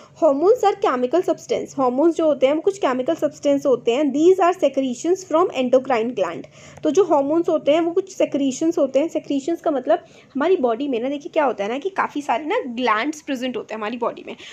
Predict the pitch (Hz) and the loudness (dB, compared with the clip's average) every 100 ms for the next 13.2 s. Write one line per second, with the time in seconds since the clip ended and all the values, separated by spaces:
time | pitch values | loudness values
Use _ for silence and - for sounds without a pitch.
0 | - 349 349 392 339 269 240 294 339 302 | -10 -2 2 2 2 2 0 -2 -4 -2
1 | 302 370 480 - 214 214 233 233 208 196 | 0 2 0 0 -2 -4 -8 -6 -6 -6
2 | 226 359 381 269 247 262 381 - 349 247 | -6 -4 -2 -2 -2 -2 -4 0 0 0
3 | 226 262 403 _ - - - 311 - - | -2 -4 -6 _ -8 -8 -6 -10 -10 -8
4 | 330 294 349 359 381 311 285 254 240 415 | -4 -2 -2 -2 -2 -4 -6 -4 -2 0
5 | 508 539 - - 240 233 294 302 214 - | -2 -2 -4 -2 -2 -2 -2 -2 -4 -6
6 | 226 226 277 349 226 196 240 - 349 - | -6 -2 -2 0 0 -2 -6 -10 -12 -16
7 | - - 254 254 254 277 294 247 330 440 | -20 -6 0 2 2 0 -2 0 2 2
8 | 370 392 440 339 - 277 254 381 415 311 | 2 0 -2 -4 -2 -2 0 0 0 0
9 | 277 262 - 254 247 262 262 233 233 214 | 0 0 0 -2 0 0 0 -2 -4 -6
10 | 202 262 262 262 262 240 254 277 - 240 | -6 -6 -6 -4 -4 -4 -4 -4 -4 -4
11 | 262 254 254 254 240 240 240 294 294 269 | -4 -2 -2 -2 -2 -4 -2 -2 -2 -4
12 | 262 247 294 392 - 262 220 220 208 - | -6 -4 -2 -2 -2 -6 -8 -6 -6 -6
13 | 190 | -10